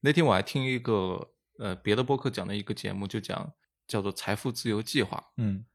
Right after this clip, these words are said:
Speaker 1: 他的那个“财富自由计划”其实挺吸引我的，并不是说你要在一二线城市里面，你得有个几千万、几亿的这个资产，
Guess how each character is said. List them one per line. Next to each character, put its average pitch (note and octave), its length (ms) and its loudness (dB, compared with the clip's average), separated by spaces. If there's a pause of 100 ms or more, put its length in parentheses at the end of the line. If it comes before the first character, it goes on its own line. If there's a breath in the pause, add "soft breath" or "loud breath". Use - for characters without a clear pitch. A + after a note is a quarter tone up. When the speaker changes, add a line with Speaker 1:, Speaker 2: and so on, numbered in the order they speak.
(120)
Speaker 1:
他 C#3+ 200 4
的 D#3 140 2
那 C3+ 100 2
个 A#2 80 4
“财 A2 160 2
富 A#2 100 -2
自 A#2 140 -2
由 A2+ 80 2
计 A2 140 -4
划” A#2+ 120 2
其 - 80 -6
实 B2+ 100 0
挺 A2 160 -6
吸 - 220 -4
引 B2+ 100 -2
我 F#2+ 140 -4
的， - 80 -12
并 C3+ 160 -2
不 A2+ 120 2
是 G#2+ 100 -2
说 B2 200 0
你 G2+ 300 -2 (420)
要 G#2+ 120 4
在 F#2+ 380 0
一 A#2+ 200 -4
二 A#2 100 6
线 G#2 160 -2
城 G2+ 160 -6
市 G#2+ 160 -4
里 G2+ 160 -4
面， G2 140 -6
你 G2+ 120 -4
得 G#2 120 -2
有 G#2 120 -2
个 - 100 -6
几 - 160 -6
千 G#2+ 220 -4
万、 G2+ 160 -2
几 - 200 -12
亿 G#2 160 0
的 G2+ 120 0
这 G#2 100 -2
个 G2 60 -2
资 B2+ 180 0
产， G#2+ 180 4